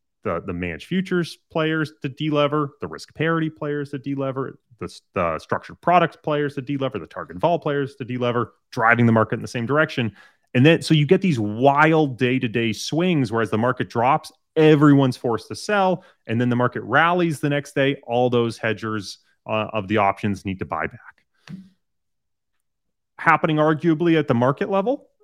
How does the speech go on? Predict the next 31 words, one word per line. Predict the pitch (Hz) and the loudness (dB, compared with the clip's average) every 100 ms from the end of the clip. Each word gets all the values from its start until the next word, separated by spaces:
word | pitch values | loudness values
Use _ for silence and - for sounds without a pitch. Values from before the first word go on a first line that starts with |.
| _ - | _ -2
And | 143 147 | 0 2
then | 156 156 151 156 | 2 2 2 0
we | 143 156 | 0 -2
heard | 120 190 190 | -2 0 2
a | 185 | 2
lot | 165 160 | 0 -2
about | 147 139 135 | -2 -2 -2
this | 143 | -4
at | 135 | -6
the | 131 127 | -4 -2
individual | 123 110 110 | -2 -4 -8
stock | - - 107 104 - | -8 -8 -8 -8 -12
level, | 76 73 - _ | -18 -18 -20 _
right? | 107 101 107 - | -6 -4 -4 -4
Um, | 104 92 92 95 90 98 131 | -4 -2 -2 -4 -6 -4 0
meme | 165 175 | 2 2
stocks, | 165 - 82 76 - - - _ 104 | 0 -2 -6 -6 -18 -20 -20 _ -20
gamma | 101 131 156 175 156 | -4 0 2 2 2
squeezes. | - - 107 92 80 - 92 - _ _ _ | -2 -6 -6 -6 -8 -14 -18 -20 _ _ _
What | 107 131 135 | -2 -2 -2
people | 175 175 170 | -6 -2 0
were | 151 143 | 2 0
trying | - 147 139 | 0 0 0
to | 135 131 - | 0 -2 2
orchestrate | 139 147 143 - 135 123 | 0 0 -6 -4 -4 -4
in | 127 120 | -4 -2
mass | 107 123 123 - | -2 -2 -4 -2
on | 113 101 | -2 0
Reddit | 113 165 139 113 | 2 2 0 -2
was | 123 95 | -6 -8
buying | 87 - 143 143 175 175 151 135 | -10 0 2 2 0 0 2 0